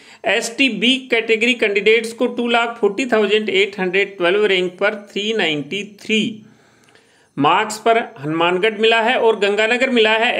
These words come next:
एसटीए बॉयज कैंडिडेट को टेन लाख फिफ्टी वन थाउजेंड नाइन हंड्रेड एटी फ़ाइव रैंक पर। तो ये कट ऑफ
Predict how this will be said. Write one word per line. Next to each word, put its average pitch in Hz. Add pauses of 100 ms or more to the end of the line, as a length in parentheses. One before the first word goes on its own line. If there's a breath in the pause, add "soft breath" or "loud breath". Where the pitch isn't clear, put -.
एसटीए 226 (180)
बॉयज 175
कैंडिडेट 208
को 240 (100)
टेन 220
लाख 220 (280)
फिफ्टी 190
वन 185
थाउजेंड 190
नाइन 180
हंड्रेड 175
एटी 175
फ़ाइव 196 (180)
रैंक 175
पर। - (600 soft breath)
तो 277
ये 302
कट 269
ऑफ 277